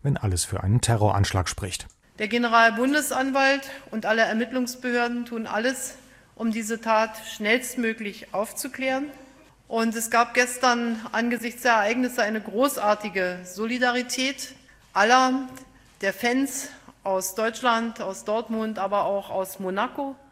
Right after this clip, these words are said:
Speaker 1: Und die soll es auch heute Abend geben, in möglichst sicherer Atmosphäre. Die Entscheidung, das Spiel so schnell nachzuholen, ist dabei durchaus umstritten. Aus dem Bundesinnenministerium heißt es allerdings, es gäbe keine Hinweise auf eine konkrete Bedrohungslage.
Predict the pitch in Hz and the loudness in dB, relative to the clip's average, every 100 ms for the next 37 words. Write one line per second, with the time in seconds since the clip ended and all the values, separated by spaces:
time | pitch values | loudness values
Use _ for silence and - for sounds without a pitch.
0 | _ - 170 - 117 104 107 101 110 - | _ 2 4 4 0 2 2 2 0 0
1 | 139 165 180 147 117 113 110 117 110 107 | 2 4 6 4 4 6 6 6 6 8
2 | 92 - 139 123 92 92 110 - - - | 6 2 -2 0 0 0 0 -2 -2 -4
3 | 85 87 - 110 - 107 98 87 82 _ | -6 -6 -2 0 2 2 2 0 -8 _
4 | _ - 95 - 123 151 113 95 - - | _ -10 -6 -2 4 6 6 4 0 0
5 | 117 110 113 160 180 165 147 - 123 135 | 0 2 4 4 6 6 4 4 6 8
6 | 135 135 151 160 131 120 139 143 151 - | 6 2 2 4 4 2 2 2 2 2
7 | 175 175 117 87 - - - - - 90 | 4 6 6 4 -6 -18 -18 -14 -10 -8
8 | 95 92 101 101 - 135 147 143 - 135 | -6 -4 -2 -2 2 6 6 6 4 4
9 | 127 127 110 120 131 120 120 117 113 113 | 6 6 6 4 2 0 2 6 8 6
10 | - - - - - 127 - 131 127 151 | 2 -10 -20 -10 -4 -4 0 0 2 0
11 | - 151 131 98 101 98 98 92 92 98 | 0 4 6 6 6 4 2 0 -2 0
12 | 104 131 139 - 87 95 - 101 104 104 | 0 2 0 -2 -4 0 0 4 4 4
13 | 104 90 90 | 4 0 0